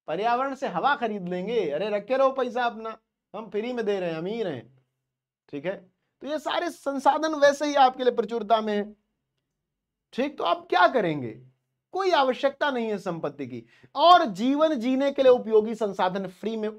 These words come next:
मुफ्त में उपलब्ध है। उनको आप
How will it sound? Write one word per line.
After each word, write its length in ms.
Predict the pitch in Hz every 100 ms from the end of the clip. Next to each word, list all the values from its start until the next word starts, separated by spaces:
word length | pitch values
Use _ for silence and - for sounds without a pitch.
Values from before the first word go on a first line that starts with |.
| -
मुफ्त 280 | 180 208 196
में 120 | 185
उपलब्ध 380 | 185 175 160 143
है। 100 | 139 _ _ _ _ _ _ _ _ _ _ _ _ _ _ _ _ _ _ -
उनको 440 | 254 294 311 339
आप 580 | 339 320 240 294 302 -